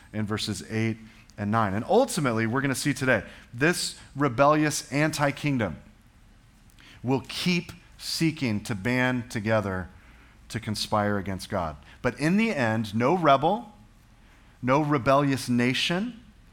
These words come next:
will succeed against Christ and his kingdom. We're gonna see how in the new covenant,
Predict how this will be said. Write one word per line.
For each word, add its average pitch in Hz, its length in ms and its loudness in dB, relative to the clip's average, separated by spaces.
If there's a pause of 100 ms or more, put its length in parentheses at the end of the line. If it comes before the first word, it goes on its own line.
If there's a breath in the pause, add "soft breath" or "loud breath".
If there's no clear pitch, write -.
(300 soft breath)
will 123 180 0
succeed 123 840 -2
against 107 480 -4
Christ - 580 -6 (240)
and 101 120 -6
his 101 160 -6
kingdom. 80 380 -8 (320 loud breath)
We're 120 120 -2
gonna 131 140 0
see 135 180 0
how 123 180 4
in 123 160 0
the 120 80 2
new 135 180 2
covenant, 139 520 0